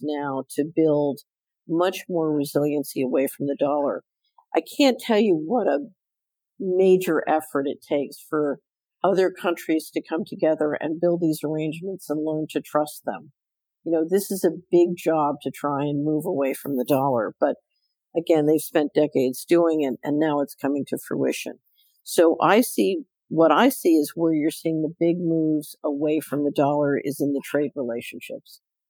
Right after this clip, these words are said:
So we see the Saudis agreeing to trade oil with other countries directly in their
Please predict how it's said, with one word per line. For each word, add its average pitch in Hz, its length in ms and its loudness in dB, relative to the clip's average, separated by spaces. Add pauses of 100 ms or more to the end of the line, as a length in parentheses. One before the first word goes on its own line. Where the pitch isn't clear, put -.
(200)
So 151 260 4
we 151 200 4
see 151 480 4
the 139 140 0
Saudis 147 720 2
agreeing 151 540 -2
to 143 240 0
trade 151 320 0
oil 147 500 -2
with 143 200 -2
other 143 280 -2
countries 143 560 -6 (400)
directly 143 720 -2
in 147 240 -6
their 147 220 -2